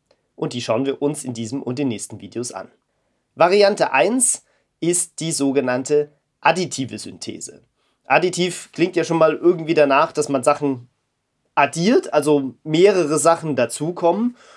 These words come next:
Und genau das ist ja auch der Fall. Man bedient sich eines Klanges, im Regelfall eines Sinustons, der dadurch gekennzeichnet ist, dass er keine Obertöne hat, und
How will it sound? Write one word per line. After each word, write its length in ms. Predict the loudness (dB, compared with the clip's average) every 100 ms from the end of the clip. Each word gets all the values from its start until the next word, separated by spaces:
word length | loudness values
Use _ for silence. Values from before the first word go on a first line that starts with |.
| _ _
Und 180 | 0 4
genau 460 | 4 4 4 0 -2
das 220 | 0 0
ist 140 | -2 0
ja 160 | 0
auch 140 | 0 0
der 120 | -2
Fall. 340 | -2 -4 -6 -14 _ _ _ _ _ _
Man 220 | 2 2
bedient 320 | 0 0 0
sich 220 | 0 0
eines 260 | 2 2 0
Klanges, 460 | 2 2 2 -2 -2
im 140 | -4
Regelfall 440 | -4 -4 0 -2
eines 300 | 0 -2 -2
Sinustons, 680 | -2 -2 -2 -4 -2 -2 -4 _ _ _ _
der 180 | 2 4
dadurch 340 | 6 4 2 -2
gekennzeichnet 680 | -2 0 0 -2 -4 -8 -8
ist, 180 | -8
dass 140 | -6 -8
er 120 | -12 _ _
keine 340 | 0 2 2
Obertöne 580 | -4 -8 -10 -8 -6 -4
hat, 340 | -4 -4 -10 -18 _ _ _ _ _ _
und 460 | 4 6 4 -2